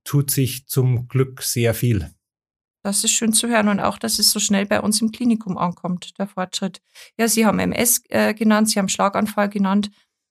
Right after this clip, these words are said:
Speaker 2: Ähm, das sind ja alles Sachen, äh, die man nicht mit Methode A sofort zum Ziel bringen kann und der Patient ist geheilt, sondern die vielleicht länger dauern und eben komplex sind.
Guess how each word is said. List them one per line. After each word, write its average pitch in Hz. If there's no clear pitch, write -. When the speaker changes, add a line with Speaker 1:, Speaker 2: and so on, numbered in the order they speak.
Speaker 2:
Ähm, 196
das 202
sind 220
ja 208
alles 214
Sachen, 220
äh, -
die 208
man 220
nicht 220
mit 214
Methode 214
A 208
sofort 220
zum 220
Ziel 269
bringen 226
kann 214
und 208
der 208
Patient 202
ist 202
geheilt, 190
sondern 208
die 202
vielleicht 202
länger 180
dauern 240
und 208
eben 190
komplex -
sind. 240